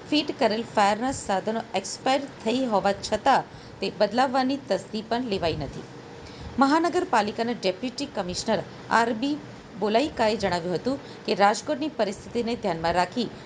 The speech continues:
સુરત શહેરમાં તમામ વિભાગ અને અધિકારીઓને સૂચના આપવામાં આવી છે.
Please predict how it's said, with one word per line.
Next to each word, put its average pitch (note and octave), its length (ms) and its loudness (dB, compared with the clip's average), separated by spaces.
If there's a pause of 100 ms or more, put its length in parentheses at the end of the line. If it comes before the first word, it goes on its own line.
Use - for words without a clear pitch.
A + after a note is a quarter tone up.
(120)
સુરત D4 340 0
શહેરમાં A#3+ 520 2
તમામ B3+ 320 4 (100)
વિભાગ G3 420 -2 (220)
અને F3+ 180 -4
અધિકારીઓને G#3 600 0
સૂચના - 460 -2 (100)
આપવામાં F3 440 2
આવી D3+ 180 -4
છે. - 120 -8